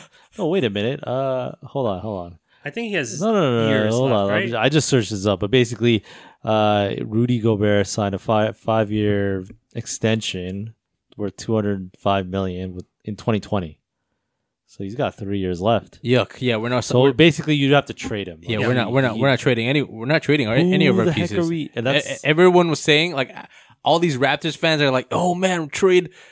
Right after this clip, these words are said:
Speaker 3: trade Freddie VanVleet for DeAndre Ayton and
Speaker 2: Well, Lee.
Speaker 3: uh, for, trade, uh, Fred VanVleet for any other big man."
Speaker 1: I mean, that, that's
Speaker 3: I would trade Fred VanVleet for Jaren Jackson though.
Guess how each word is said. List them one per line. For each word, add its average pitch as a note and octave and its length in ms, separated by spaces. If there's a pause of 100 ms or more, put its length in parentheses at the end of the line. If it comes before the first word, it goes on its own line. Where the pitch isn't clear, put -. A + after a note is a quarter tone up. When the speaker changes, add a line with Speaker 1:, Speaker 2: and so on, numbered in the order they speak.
(140)
Speaker 3:
trade F3+ 340
Freddie F3 260
VanVleet E3+ 460
for E3 140
DeAndre D#3+ 460 (120)
Ayton D3+ 220
and C3+ 160
Speaker 2:
Well, D3+ 380 (100)
Lee. D3 360 (800)
Speaker 3:
uh, C#3 160
for, A2 260
trade, E3+ 340
uh, D3+ 420
Fred F3+ 220
VanVleet D#3 380
for C3+ 480
any E3 180
other D#3 140
big D3 220
man." A#2 340 (560)
Speaker 1:
I A#2 40
mean, A#2+ 180
that, - 260
that's C3+ 100
Speaker 3:
I E3 40
would G#3 100
trade F#3 160
Fred D#3+ 160
VanVleet C3+ 320
for - 120
Jaren A2+ 220
Jackson G#2 380
though. F#2 160